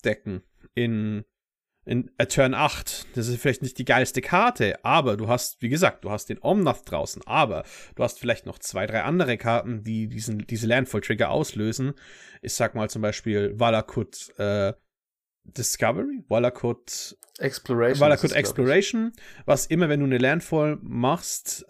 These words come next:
Speaker 1: dann, äh, schießt, äh, kannst du die oberste Karte ins Exil schicken und diese Karte für diese Runde spielen. Und wenn du's nicht machst, kommt sie in einen Friedhof im Endstep und schießt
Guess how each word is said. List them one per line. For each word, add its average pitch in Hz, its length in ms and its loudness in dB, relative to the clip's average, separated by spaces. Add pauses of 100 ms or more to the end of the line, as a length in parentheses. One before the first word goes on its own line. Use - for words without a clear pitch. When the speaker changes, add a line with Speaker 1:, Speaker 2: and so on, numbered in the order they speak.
(100)
Speaker 1:
dann, 135 560 2 (360)
äh, - 440 0
schießt, - 440 -2
äh, 123 460 2
kannst 123 200 -4
du 139 40 -2
die 131 100 0
oberste 165 360 0
Karte 127 300 2
ins 123 140 0
Exil 196 640 2 (100)
schicken 170 400 -2
und 127 120 -2
diese 139 200 0
Karte 123 280 0
für 117 140 -2
diese 110 280 2
Runde 110 460 0
spielen. 117 680 0 (840)
Und 117 600 2
wenn 120 120 2
du's 120 140 0
nicht 160 220 0
machst, 139 280 -2
kommt 120 240 -2
sie 135 80 -2
in 120 80 2
einen 104 140 0
Friedhof 139 500 0
im 123 100 -2
Endstep 120 380 -4
und 110 80 -4
schießt - 440 -4